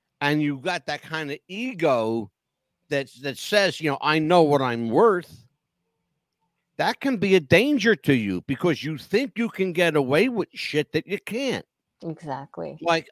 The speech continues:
Speaker 1: I'll give you a perfect example. Guys who think that they can drink and drink and drink just because,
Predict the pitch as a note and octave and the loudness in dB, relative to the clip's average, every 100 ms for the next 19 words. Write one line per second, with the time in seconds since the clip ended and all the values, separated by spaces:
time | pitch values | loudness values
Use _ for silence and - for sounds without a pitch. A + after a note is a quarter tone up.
0 | - G3 A3 G#3+ F#3+ D#3+ - F#3 F#3 - | -8 -8 -6 -8 -8 -10 -10 -8 -8 -8
1 | D#3+ F#3+ D3+ C#3 B3 C#4 - F#2 - _ | -12 -14 -14 -10 -10 -10 -12 -16 -18 _
2 | _ _ _ _ _ _ _ _ _ _ | _ _ _ _ _ _ _ _ _ _
3 | _ - F3+ F#3+ A#3+ B3 - G3+ E3 - | _ -4 -2 0 -2 -4 -8 -10 -8 -6
4 | G#3+ G#3+ F#3 - F3+ F3 E3+ D#3 B2 - | -4 -4 -10 -6 -6 -6 -8 -8 -8 -12
5 | G#2 F#3 A3+ - F3+ D#3 - F#3+ F#3 E3+ | -6 -4 -4 -4 -6 -6 -6 -6 -6 -8
6 | C#3 D#3 G3+ F3 - D#3+ - D#3+ E3 E3 | -8 -4 -4 -4 -8 -12 -10 -10 -4 -4
7 | C3+ - | -4 -10